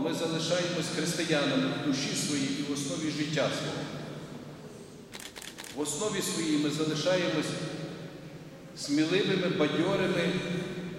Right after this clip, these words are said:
українцями. Це уявити собі країну, яка за півроку створила армію.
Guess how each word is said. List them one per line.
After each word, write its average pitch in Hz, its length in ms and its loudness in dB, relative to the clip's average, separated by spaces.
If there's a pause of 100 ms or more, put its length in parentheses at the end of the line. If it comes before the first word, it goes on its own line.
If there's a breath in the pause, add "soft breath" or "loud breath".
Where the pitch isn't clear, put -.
(260)
українцями. 151 840 0 (2250)
Це 160 80 -2 (100)
уявити 165 420 0
собі 160 300 0
країну, 160 540 2
яка 156 440 4 (220)
за 151 80 2
півроку 160 560 2
створила 160 540 2
армію. 120 340 4